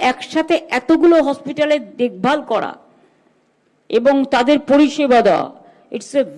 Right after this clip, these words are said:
very difficult task। এবং আপনারা যারা করছেন তাদের কোনো তুলনা হয় না, এটা তুলনাবিহীন। আমি বিশেষ করে ব্রিক্স আপনাদের যে রিকগনাইজ করেছেন,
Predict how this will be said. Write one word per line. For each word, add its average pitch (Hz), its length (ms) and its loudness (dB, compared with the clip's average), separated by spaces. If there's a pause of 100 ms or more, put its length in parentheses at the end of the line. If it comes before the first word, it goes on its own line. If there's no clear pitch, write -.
(140)
very 302 220 0 (100)
difficult 208 420 -6 (120)
task। - 280 -10 (800)
এবং 247 200 2 (140)
আপনারা 262 300 -2 (100)
যারা 247 160 2 (120)
করছেন 240 320 2 (120)
তাদের 247 280 2
কোনো 269 220 -2
তুলনা 269 320 2 (100)
হয় 185 220 -2
না, 190 60 -4 (580)
এটা 269 140 0 (100)
তুলনাবিহীন। 262 720 0 (1400)
আমি 285 200 2 (120)
বিশেষ 285 260 -4
করে 330 120 2 (120)
ব্রিক্স 285 240 -2 (120)
আপনাদের 285 340 0 (120)
যে 285 100 4 (920)
রিকগনাইজ 269 520 0 (140)
করেছেন, 233 340 2